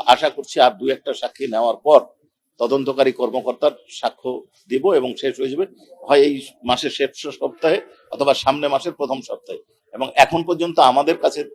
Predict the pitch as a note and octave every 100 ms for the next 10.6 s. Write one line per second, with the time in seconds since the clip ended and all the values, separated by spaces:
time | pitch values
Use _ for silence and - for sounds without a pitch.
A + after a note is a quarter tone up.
0 | _ - C3+ C3 - B2 B2+ - C3 D3
1 | D3 E3+ - _ _ _ _ A#2 B2+ E3+
2 | F#3+ - - C3+ B2+ B2 B2+ C3+ A#2 C3+
3 | - B2 G2 B2 - A#2+ A#2 A#2 D3 G2+
4 | - _ _ _ - B2+ D#3 E3+ - B2+
5 | C3+ C3 B2+ E3 D#3 D#3+ E3 C3 C3 D#3+
6 | G3+ - - _ - _ _ _ _ _
7 | B2 C#3 C#3+ C#3+ - D3+ D#3+ D#3+ C#3 A#2
8 | C3 D#3 D3 - D#3 D3 - _ _ _
9 | _ _ _ _ _ - C#3 B2+ B2+ C#3
10 | D#3 D#3 C#3+ - E3+